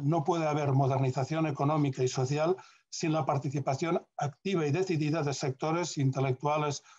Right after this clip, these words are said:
políticos y económicos que en Cataluña y en Euskadi ejercen ya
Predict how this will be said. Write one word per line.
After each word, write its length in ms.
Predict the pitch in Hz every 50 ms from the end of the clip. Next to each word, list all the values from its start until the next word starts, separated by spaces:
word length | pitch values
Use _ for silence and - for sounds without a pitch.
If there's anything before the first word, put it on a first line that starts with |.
| _ _ _
políticos 560 | _ 139 139 175 170 - 170 139 139 139 127 131
y 60 | 160
económicos 720 | 180 - 175 156 151 143 143 135 135 - 160 165 - - _ - - _ _ _ _
que 80 | _ 143
en 60 | 131
Cataluña 640 | - 147 135 147 139 139 160 175 170 170 165 151 147
y 40 | 139
en 80 | 135
Euskadi 560 | 139 131 - - - 160 156 156 175 180 190 -
ejercen 480 | - 135 127 - 160 143 135 - 160 143
ya 300 | 139 139 147 151 - -